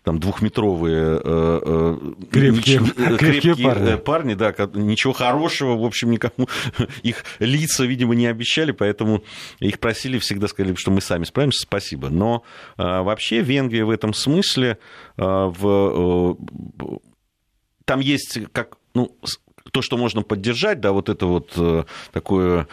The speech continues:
Speaker 1: э, понимание собственных интересов. С другой стороны, националистические, э, различные группы очень сильны, и они, прямо скажем, ну, такого нацистского толка.
Speaker 2: Да,
Speaker 1: Так
Speaker 2: но
Speaker 1: же, как в Хорватии.
Speaker 2: Да, вот с-,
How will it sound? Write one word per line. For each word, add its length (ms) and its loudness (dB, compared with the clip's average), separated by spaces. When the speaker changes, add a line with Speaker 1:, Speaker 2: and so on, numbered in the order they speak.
Speaker 1:
э, 360 0
понимание 520 0
собственных 520 -4
интересов. 520 0
С 40 -6
другой 220 0
стороны, 320 0
националистические, 1300 0
э, 600 0
различные 500 -2
группы 300 0
очень 220 0
сильны, 640 2
и 720 2
они, 200 0
прямо 300 -2
скажем, 460 -2
ну, 160 2
такого 300 -4
нацистского 520 -4
толка. 360 -8
Speaker 2:
Да, 320 2
Speaker 1:
Так 100 6
Speaker 2:
но 60 4
Speaker 1:
же, 100 0
как 160 -4
в 40 -14
Хорватии. 840 -2
Speaker 2:
Да, 320 0
вот 240 2
с-, 140 -4